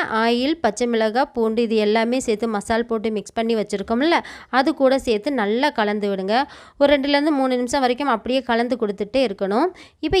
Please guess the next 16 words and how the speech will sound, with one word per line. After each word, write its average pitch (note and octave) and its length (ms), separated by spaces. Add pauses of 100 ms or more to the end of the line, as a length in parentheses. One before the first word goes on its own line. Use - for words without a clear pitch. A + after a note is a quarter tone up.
(120)
இது D4+ 100 (100)
கூடவே B3+ 260 (120)
ரெண்டு C#4 340
லெமன், G#3+ 360
நான் B3 200
ஓரளவுக்கு B3 480 (100)
பெரிய A#3 160 (140)
லெமனா A3 320
இருந்துச்சு, G3 320 (140)
அந்த A#3 140 (120)
லெமன் A3+ 320
வந்து A3+ 220
ரெண்டு G3+ 260
லெமன் A3 260
எடுத்து G3 280
புழிஞ்சு G#3 260